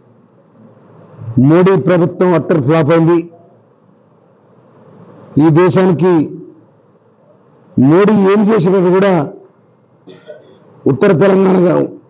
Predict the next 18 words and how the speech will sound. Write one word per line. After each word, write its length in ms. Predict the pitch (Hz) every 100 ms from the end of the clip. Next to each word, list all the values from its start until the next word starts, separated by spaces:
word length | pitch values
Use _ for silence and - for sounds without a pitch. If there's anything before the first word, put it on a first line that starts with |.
| _ _ _ _ - _
దక్షిణ 380 | 127 160 160 208
భారతదేశం 560 | 196 196 175 185 175 175
మొత్తం 300 | 170 190 185
కూడా 380 | 202 185 135 - - _ _ _ _ _ _ _ 123
ఇవాళ 180 | 156
ఆయనకు 300 | 160 156 151
అనుకూలంగా 440 | 151 151 143 175 165
లేదు. 480 | 160 170 196 - - - _ _ _ _ 880 1077 _ _ _ _ _ _ - - -
దక్షిణ 380 | 110 156 196 214
భారతదేశంలో 720 | 202 208 185 202 170 180 190
ఉండబడిన 560 | 185 185 185 185 - - - _ _ _ _ _ _ _ _ _
కొన్ని 320 | 185 226 254
సీట్ల 260 | 202 180 190
మీద 200 | 185 185
వాళ్ళు 300 | 180 170 170
కాన్సన్ట్రేషన్ 680 | 151 160 160 143 147 139 139
చేస్తా 260 | 139 143
ఉన్నారు. 280 | 139 143 170